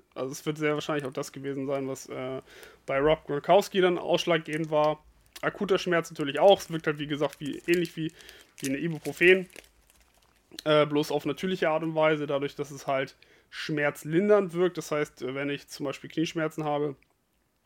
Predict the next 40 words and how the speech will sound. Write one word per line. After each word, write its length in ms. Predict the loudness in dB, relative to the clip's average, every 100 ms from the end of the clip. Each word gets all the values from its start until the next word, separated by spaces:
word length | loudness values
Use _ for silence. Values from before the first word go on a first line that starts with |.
| _ _ -18
ich 80 | -6
nehme 160 | -4 -4
T 160 | -6
H 80 | -8
C 240 | -4 0
ein, 260 | 0 -2 -2
äh, 200 | -2 -2
C 120 | -4
B 100 | -6
D 120 | -4
ein, 220 | -2 -4 -8
sorry, 340 | -6 -6 -8 -12
nicht 180 | -16
T 80 | -14
H 60 | -14
C, 160 | -14 -14 -18 -20 -16 -16 -18 _
dann, 320 | -4 -2 -4
ähm, 800 | -4 -4 -4 -4 -6 -10 -10 -10 -10
<laughs> 40 | _ _ _ -20 _ _
wirkt 260 | -2 0 2
das 100 | 2
auf 120 | 0
die 100 | -2
Schmerzrezeptoren 800 | 0 2 2 0 -6 -4 0 0
und 100 | 0
ich, 200 | -6 -10
äh, 180 | -8 -6
empfinde 420 | -6 0 2 4
einfach 240 | 0 -2
weniger 280 | -6 -6 -6
Schmerzen. 420 | -8 -10 -10 -10
Das 120 | -10 -10
heißt, 160 | -10
ich 60 | -8
kann 100 | -8
diesen 160 | -8
Schmerz 240 | -8 -8 -8
besser 200 | -12 -12
aushalten, 440 | -12 -12 -14 -14
ne? 120 | -16